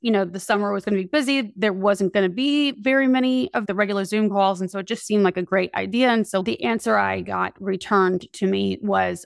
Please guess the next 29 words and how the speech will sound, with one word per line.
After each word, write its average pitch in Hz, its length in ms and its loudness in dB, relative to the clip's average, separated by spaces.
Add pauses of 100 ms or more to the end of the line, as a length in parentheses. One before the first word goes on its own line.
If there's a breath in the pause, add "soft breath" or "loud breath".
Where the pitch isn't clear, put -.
(280)
"We'll 208 280 0
be 214 200 -2
buying 196 420 2
her 180 300 -2
a 196 80 0
cheap - 440 -6
burner 185 360 2
phone, 175 320 0
and 175 120 -4
she's 175 200 -8
not 185 180 0
gonna 180 120 -10
be 180 120 -6
carrying 180 400 0
it 175 80 0
around. 165 440 -4
So 170 260 -4 (420 soft breath)
it'll 240 240 2
likely 202 320 0
be 180 140 -8
sitting 185 260 2
in 185 100 0
a 185 140 -2
drawer. 180 640 -4
And 220 100 -2
when 196 160 0
she 208 260 -4
feels 180 360 -4
like 185 160 -4